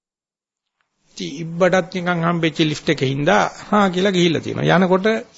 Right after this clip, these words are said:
ඒ ගල උඩ ක-, කොන්ද කොල්ල ටික සෙල්ලම් කරගෙන ඉඳලා "අන්නේ බලාපල්ලා මෙන්න යකෝ ඉබ්බෙක් පියාඹනවා" කියලා කොල්ලෝ කෑ ගහලා තියෙනවා.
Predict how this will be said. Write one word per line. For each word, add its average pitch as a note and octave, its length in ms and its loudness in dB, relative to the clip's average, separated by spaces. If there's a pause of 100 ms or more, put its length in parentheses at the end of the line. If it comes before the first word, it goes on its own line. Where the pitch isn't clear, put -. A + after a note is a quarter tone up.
(400)
ඒ D3+ 200 0
ගල D3+ 240 2
උඩ F#3+ 240 6
ක-, F3+ 260 -2
කොන්ද E3+ 340 -6
කොල්ල E3+ 240 2
ටික E3+ 240 2
සෙල්ලම් D3 340 0
කරගෙන C#3 300 0
ඉඳලා D3+ 300 4 (180)
"අන්නේ D3 420 4
බලාපල්ලා B2+ 540 4
මෙන්න E3 320 0
යකෝ D#3+ 340 2
ඉබ්බෙක් E3 380 4
පියාඹනවා" D3 500 4
කියලා G3 280 2
කොල්ලෝ F3 280 2
කෑ A#2 180 2
ගහලා F2+ 200 -6
තියෙනවා. - 280 -20